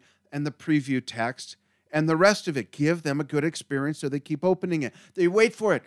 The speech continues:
They want it 'cause they love what's there, which is not just advertising and promoting. An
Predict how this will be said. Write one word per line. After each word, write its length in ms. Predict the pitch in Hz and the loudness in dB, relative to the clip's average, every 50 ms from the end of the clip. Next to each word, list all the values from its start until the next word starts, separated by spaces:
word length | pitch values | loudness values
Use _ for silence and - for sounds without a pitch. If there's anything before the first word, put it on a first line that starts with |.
| - _ _ | -10 _ _
They 120 | - 196 185 | 4 6 6
want 420 | 185 185 202 214 233 240 247 226 | 6 6 6 6 8 8 6 6
it 200 | 190 131 - _ | 4 2 0 _
'cause 160 | - 165 151 | -8 -10 -6
they 100 | 147 180 | -4 -4
love 240 | 175 180 196 196 170 | 0 2 2 2 2
what's 200 | 196 190 - - | 0 -4 -4 0
there, 240 | - 247 233 190 147 | 4 4 6 6 6
which 220 | 135 143 139 - | 4 2 0 0
is 160 | 147 139 - 127 | -2 -4 -2 -2
not 420 | 120 113 104 107 120 123 - _ | 0 0 2 2 2 0 -2 _
just 500 | _ - - 131 120 113 117 113 - _ - _ - | _ -8 -4 0 2 2 2 0 -4 _ -14 _ -4
advertising 840 | 127 127 127 123 135 117 - - 117 110 110 110 113 127 127 127 - _ _ _ _ _ _ - | -2 -2 0 0 -2 -6 -4 -4 -2 -2 -2 -2 -4 -8 -10 -10 -12 _ _ _ _ _ _ -2
and 220 | 170 170 143 - | -2 0 -2 -2
promoting. 580 | - 156 151 143 151 170 190 196 170 135 107 95 _ _ _ _ - | -2 -2 0 2 4 4 4 4 2 0 -2 -4 _ _ _ _ -2
An 200 | 196 185 190 | 0 0 0